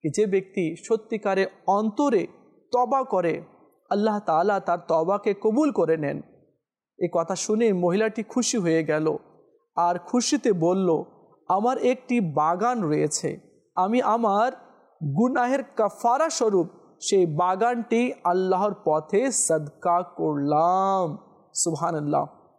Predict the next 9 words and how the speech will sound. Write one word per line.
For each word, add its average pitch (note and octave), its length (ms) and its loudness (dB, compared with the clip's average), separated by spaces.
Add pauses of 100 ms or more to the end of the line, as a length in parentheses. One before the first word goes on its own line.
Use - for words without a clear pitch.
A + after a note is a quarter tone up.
(720)
দেখুন F3 260 0
প্রিয় G3 160 0
ইসলামী D#3+ 300 -2
ভাইরা, D3+ 300 -6 (760)
এখানেও D4 340 0 (160)
অনেক A#3 240 0
শিক্ষার - 540 -2 (200)
বিষয়গুলো G3 680 0
রয়েছে। D#3 480 -2